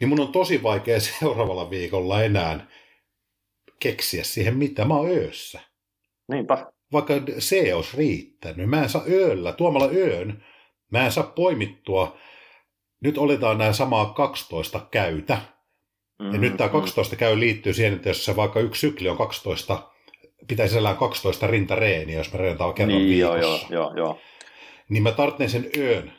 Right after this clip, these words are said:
Speaker 1: siellä viikolla kaksitoista. Niin t-, tässä ei käy, tää ei toteudu silleen, jos mä tuon viikolla yksi maanantaina Aasta Ö:hön ne elementit, niin mä saisin sillä kerralla kuitattua ne kaksitoista.
Speaker 2: Niin, se, se ei mene silleen,
Speaker 1: Se ei
Speaker 2: että jos
Speaker 1: mene
Speaker 2: sä
Speaker 1: näin.
Speaker 2: hyppäät heti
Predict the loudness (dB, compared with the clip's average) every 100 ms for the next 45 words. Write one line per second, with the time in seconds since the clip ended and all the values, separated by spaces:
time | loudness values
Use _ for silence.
0 | _ -10 -6 0 0 2 2 2 2 0
1 | -4 -12 -14 -14 -14 -16 _ _ _ _
2 | _ _ _ _ -6 -6 -4 -12 -14 -6
3 | -2 0 2 2 2 0 2 2 0 -2
4 | -2 0 0 2 2 0 2 0 0 0
5 | 0 0 0 2 2 2 2 2 2 2
6 | 2 2 0 0 -2 2 2 0 -2 -2
7 | 0 0 0 2 2 -2 -6 0 0 0
8 | -2 -2 -2 -6 _ -6 0 2 2 0
9 | 0 -2 -4 -16 -2 2 4 2 0 -2
10 | -2 0 2 2 0 0 0 0 -2 -6
11 | -6 -2 -4 -2 -8 -12 -12 -14 -14 _
12 | _ -2 2 4 4 2 0 2 0 2
13 | 2 4 4 4 4 2 2 0 0 2
14 | 2 2 2 0 0 -2 -2